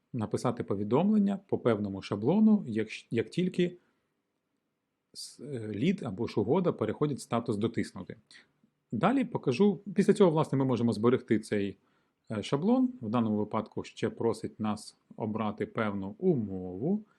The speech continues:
Наприклад, це в нас була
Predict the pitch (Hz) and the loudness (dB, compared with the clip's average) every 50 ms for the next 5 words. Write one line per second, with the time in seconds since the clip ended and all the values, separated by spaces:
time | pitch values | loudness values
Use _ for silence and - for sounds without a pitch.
0 | _ _ _ _ _ _ - 113 107 101 - - 101 107 107 107 107 - 104 104 | _ _ _ _ _ _ -6 -4 -4 -4 -4 -4 -2 -2 -2 -2 -4 -4 -4 -2
1 | 104 98 - _ _ _ _ _ _ _ _ _ _ _ _ _ _ _ - - | -2 -4 -6 _ _ _ _ _ _ _ _ _ _ _ _ _ _ _ -16 -12
2 | 104 92 98 101 90 92 98 98 101 95 101 101 101 98 87 | -10 -8 -8 -8 -8 -10 -8 -6 -6 -4 -4 -4 -4 -4 -6